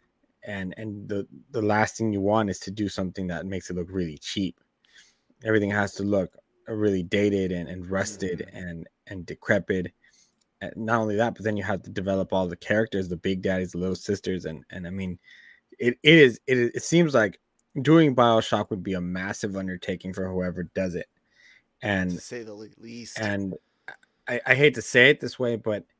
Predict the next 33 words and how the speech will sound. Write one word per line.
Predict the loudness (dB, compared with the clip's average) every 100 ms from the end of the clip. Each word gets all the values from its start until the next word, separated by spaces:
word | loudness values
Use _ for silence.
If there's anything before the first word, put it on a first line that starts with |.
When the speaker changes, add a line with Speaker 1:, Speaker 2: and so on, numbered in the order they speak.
| _ _ _ _ _ _ _ -6
Speaker 1:
it | -4
just, | -2 -2 -4 -10
it | -4
just | 0 4
may | 4
not | 4 2
be | 0
worth | 0 2 2 2
the | -4
risk | -4 0 2 2 -4
that | -8
you | -4
have | -4 -4
to | -6
take | -8 -4 -2 -4
in |
order | -6 -6
to | -6
make | -8 -6
a | -8
really | -8 -6 -4 -4 -6 -10 -10
good | -10 -10
product. | -10 -8 -6 -8 -14 _ _ _ _ _ _ _ _
And, | -8 -4
and | -4 2
so | 2
maybe | 4 2 2 0
that's | 0 -2 -2
why, | -2 -4 -8
that's | -6 -2 -2 -2
why | -4
it's | -4
overlooked, | -6 -8 -2 -2 -2 -8